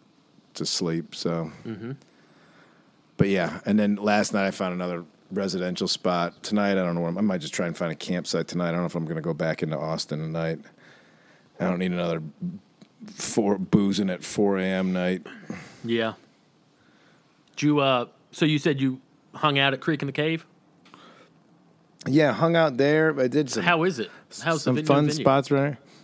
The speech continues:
Speaker 1: It's, it's old. It was a bar called Red Seven.
Speaker 2: Mm-hmm.
Speaker 1: So I remember seeing bands there, uh,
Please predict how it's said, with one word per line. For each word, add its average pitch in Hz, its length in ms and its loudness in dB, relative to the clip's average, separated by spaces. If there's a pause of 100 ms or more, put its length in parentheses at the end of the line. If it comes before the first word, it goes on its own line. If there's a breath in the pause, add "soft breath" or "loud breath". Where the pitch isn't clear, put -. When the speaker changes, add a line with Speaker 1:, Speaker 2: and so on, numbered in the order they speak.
(120)
Speaker 1:
It's, 180 160 6
it's 185 240 4
old. 220 300 6
It 196 40 6
was 160 100 4
a - 20 2
bar 190 240 6
called 160 280 6
Red 156 260 6
Seven. - 840 0 (320 loud breath)
Speaker 2:
Mm-hmm. 104 100 -12
Speaker 1:
So 110 140 4
I 131 40 8
remember 175 280 6
seeing 143 280 4
bands 139 360 4
there, 95 460 4 (560 soft breath)
uh, 98 600 4